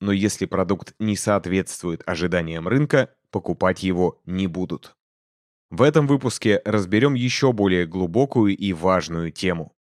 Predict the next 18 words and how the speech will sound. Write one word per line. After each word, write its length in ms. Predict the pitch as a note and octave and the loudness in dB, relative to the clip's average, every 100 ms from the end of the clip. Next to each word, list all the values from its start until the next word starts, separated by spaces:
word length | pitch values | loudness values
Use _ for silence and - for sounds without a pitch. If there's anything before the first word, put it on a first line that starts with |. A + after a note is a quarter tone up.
| _ _ _ _ | _ _ _ _
Как 280 | A#2 G#2+ - | 2 2 2
разработать 640 | F#2 F2 F#2+ G2 F#2+ E2+ - | -2 0 0 0 -2 -6 -2
общую 380 | G#2 - F#2 F2 | -2 0 -4 -4
стратегию 640 | - F2+ F2+ E2+ E2 D#2 | -4 -4 -2 -4 -6 -8
компании, 680 | - E2+ E2+ C3 D3 C3 D#2+ | -6 -4 0 0 2 -2 -4
которая 460 | - G2 G#2 F#2+ | -4 -2 2 0
только 340 | F2 A2 F#2 F2+ | 0 -2 -2 -4
выходит 640 | F2+ - G#2+ F2+ E2 - | -4 -4 -2 -2 -4 -4
на 100 | F2 | 0
рынок 380 | A#2 D#3 C3+ - _ _ - | 2 0 -2 -10 _ _ -4
или 160 | E3 | 0
ищет 520 | D#3+ - F#2+ - G#2+ _ | 0 0 -4 -2 -6 _
точки 360 | F2 E2 - | -4 -4 -4
роста? 480 | F2 F2 E2 - - _ _ _ _ _ _ _ _ _ _ _ | -2 -2 -4 -10 -16 _ _ _ _ _ _ _ _ _ _ _
Зачем 460 | F2 F2+ F2+ E3 D#3+ | -6 -2 0 2 4
вообще 400 | G#2+ - - C3 | 2 0 0 2
нужна 460 | B2 F2+ F#2 G2+ - | 2 0 0 0 -4
бизнес-стратегия? 1160 | F2 F2+ E2+ F2 E2 - F#2 F2 F2+ D#2 C#2+ | -6 -4 -4 -4 -6 -6 -4 -2 -4 -4 -12